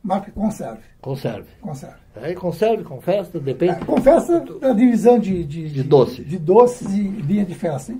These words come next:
Speaker 1: E, e Conserve no segmento do dia a dia da, do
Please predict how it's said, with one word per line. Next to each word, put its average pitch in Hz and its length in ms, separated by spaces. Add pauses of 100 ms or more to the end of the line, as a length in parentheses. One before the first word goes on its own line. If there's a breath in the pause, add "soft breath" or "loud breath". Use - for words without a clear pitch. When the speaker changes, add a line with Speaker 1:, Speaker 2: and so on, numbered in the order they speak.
(140)
Speaker 1:
E, 233 60
e 254 240
Conserve 233 480
no 262 100
segmento 220 540
do 208 160
dia 196 220
a 180 40
dia 170 300 (480 loud breath)
da, 143 240
do 135 40